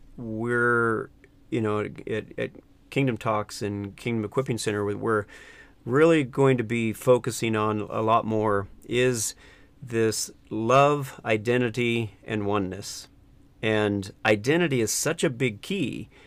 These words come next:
for us to know who we are, because without knowing who we are, we really can't love well,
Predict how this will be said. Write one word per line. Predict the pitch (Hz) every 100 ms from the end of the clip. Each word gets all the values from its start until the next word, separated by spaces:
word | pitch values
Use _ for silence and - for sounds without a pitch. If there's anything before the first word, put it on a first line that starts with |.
| -
for | - 107
us | 127 131
to | 120
know | 107 131 180
who | 147 160
we | 127 117
are, | 113 160 107 - - - - - - -
because | 123 - 131 123
without | 117 120 165 156
knowing | 151 147 131
who | 139
we | 120 117
are, | 131 117 110
we | 113
really | 120 202 294
can't | - 135 -
love | 104 123 107
well, | 104 110 113 165